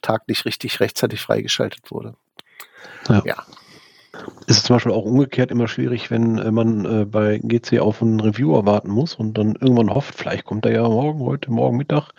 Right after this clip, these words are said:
Speaker 2: Und auf einmal ist dann bei, äh, O C schon das Publish und die Leute rennen los und sagen, „Yay, geil, hier, fünfzehn Pfunde“ und das Ding ist noch nicht mal draußen bei G C, ne? Also da muss man schon ein bisschen koordinieren und das, äh, weise einsetzen, ne?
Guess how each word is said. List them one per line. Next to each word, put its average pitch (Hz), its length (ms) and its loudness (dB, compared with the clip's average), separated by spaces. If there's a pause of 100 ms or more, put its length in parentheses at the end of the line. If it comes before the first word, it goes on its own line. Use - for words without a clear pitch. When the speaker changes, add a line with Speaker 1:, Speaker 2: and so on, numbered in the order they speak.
(420)
Speaker 2:
Und 113 80 4
auf 123 80 2
einmal 131 420 4
ist 131 140 -8
dann 117 220 2
bei, 113 240 2
äh, 107 340 0
O 139 120 0
C 123 280 2
schon 120 360 0
das 110 180 0
Publish 143 540 -2
und 123 160 -2
die 117 80 -2
Leute 123 400 2
rennen 127 160 6
los 156 320 0
und 123 80 -2
sagen, 123 160 0
„Yay, 359 360 2
geil, 302 380 2
hier, 180 240 4
fünfzehn 170 400 0
Pfunde“ 165 380 2
und 135 120 -4
das 120 120 -6
Ding 131 120 -2
ist 117 60 -2
noch 110 60 0
nicht 107 100 -2
mal 101 60 -2
draußen 110 400 -4 (480)
bei 104 100 -10
G - 160 -18
C, - 180 -8
ne? 117 180 2
Also 110 180 4
da 107 100 2 (400)
muss 151 100 2
man 143 240 4
schon 190 180 4
ein 185 40 2
bisschen 170 240 0
koordinieren 151 680 2
und 120 200 -2
das, 117 220 -4
äh, 107 260 -2
weise 117 520 0
einsetzen, 95 760 -8
ne? 110 160 -18